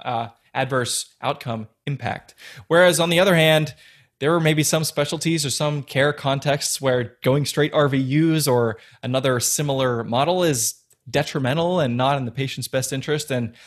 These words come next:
I think having a physician who understands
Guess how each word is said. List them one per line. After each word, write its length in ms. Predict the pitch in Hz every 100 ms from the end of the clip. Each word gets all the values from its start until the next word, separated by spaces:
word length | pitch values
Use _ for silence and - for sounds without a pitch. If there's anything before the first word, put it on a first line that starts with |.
| - - -
I 80 |
think 360 | 127 190 180 - _ _ _
having 480 | - 127 139 143 135
a 120 | 127
physician 540 | 123 123 120 147 135 117
who 140 | 120
understands 880 | 127 117 - 127 123 123 113 - -